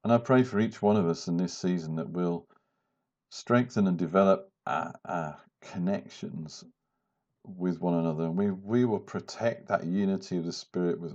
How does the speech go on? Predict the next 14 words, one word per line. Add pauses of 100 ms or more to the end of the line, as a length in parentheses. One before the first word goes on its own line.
(100)
all
our
might. (500)
And
we
will
set
about, (500)
I
pray
we'll
set
about
encouraging,